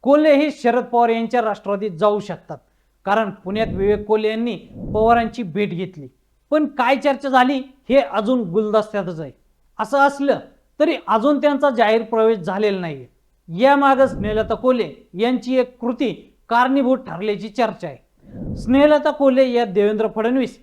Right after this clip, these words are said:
यांच्या रक्षाबंधनाच्या कार्यक्रमाला उपस्थित राहिल्या. कोल्हेंची ही कूटनीती शरद पवार यांना आवडलेली दिसत नाहीये. पण पुढील काही दिवसात कोल्हेंचा प्रवेश झाल्यास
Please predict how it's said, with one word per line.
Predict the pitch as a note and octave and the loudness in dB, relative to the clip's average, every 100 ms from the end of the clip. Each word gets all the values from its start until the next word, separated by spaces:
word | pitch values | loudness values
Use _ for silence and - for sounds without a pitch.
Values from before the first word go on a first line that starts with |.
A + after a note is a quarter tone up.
| _ | _
यांच्या | F#3 A#3 A#3+ C4 | -4 -2 0 0
रक्षाबंधनाच्या | B3 A3+ A#3+ A3+ A3 G#3+ G#3 G#3+ | 0 -2 -2 -2 -2 -4 -6 -4
कार्यक्रमाला | G#3+ G#3 E3+ F#3+ F#3+ G#3 | -2 -2 -2 -6 -4 -4
उपस्थित | G#3+ A3+ A3 G#3+ E3 | -2 -2 -4 -6 -6
राहिल्या. | E3+ C#3+ C3 _ _ _ _ _ _ | -8 -8 -16 _ _ _ _ _ _
कोल्हेंची | A#3+ A#3+ A#3 A#3 A#3+ | 2 4 2 0 -4
ही | G#3+ | -4
कूटनीती | G#3+ G#3+ G#3 A3 A#3 C4 D#3+ - _ _ - | -6 -8 -6 -6 -6 -6 -8 -16 _ _ 2
शरद | C#4 D4 | 4 4
पवार | D4 C#4+ C#4 | 4 4 6
यांना | C4+ C4+ | 6 2
आवडलेली | B3+ G#3 G#3+ A3 G#3 G#3 A#3 | -2 0 4 4 4 0 -2
दिसत | A#3+ - G3 | -4 -2 -4
नाहीये. | E3+ D#3+ C3 - _ _ _ - | -6 -10 -12 -18 _ _ _ -2
पण | C4+ G3+ - _ _ _ | 0 0 -8 _ _ _
पुढील | C4+ D#4 E4+ | 0 2 2
काही | D#4 D4 | 2 2
दिवसात | D4+ C#4 C#4+ C#4 B3+ | 2 0 0 -2 0
कोल्हेंचा | A#3+ A#3+ A3+ A#3+ | 2 2 0 -4
प्रवेश | A3 A3 A3 | 0 0 0
झाल्यास | F3+ G3+ B3+ G3 | 0 0 0 0